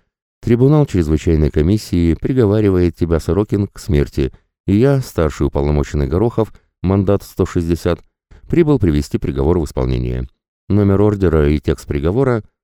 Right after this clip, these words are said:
ну, я думаю, тебя сейчас это не очень интересует». Стрелять Андрею Николаевичу не хотелось. Патроны раз, шум два, и он потянул из ножен тесак.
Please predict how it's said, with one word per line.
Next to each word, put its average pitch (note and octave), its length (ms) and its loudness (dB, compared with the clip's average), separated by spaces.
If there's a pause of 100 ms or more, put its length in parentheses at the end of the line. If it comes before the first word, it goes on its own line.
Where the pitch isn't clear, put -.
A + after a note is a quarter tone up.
(140)
ну, F#3+ 140 2
я G#2 140 2
думаю, F2 440 4
тебя G#2 320 -2
сейчас F#2+ 460 -2
это D#2 280 0
не E2+ 180 0
очень C2 340 -2
интересует». B1+ 600 -6 (840)
Стрелять D3 400 0
Андрею G#2+ 340 4
Николаевичу F#2+ 580 0
не E2 60 2
хотелось. C2+ 480 -4 (500)
Патроны C3 480 2
раз, D#2 360 -2 (160)
шум B2+ 340 0
два, D#2 340 0 (440)
и D2+ 80 0
он G#2 200 2
потянул F#2+ 500 2
из C#2+ 240 -2
ножен C2+ 320 0
тесак. - 400 -8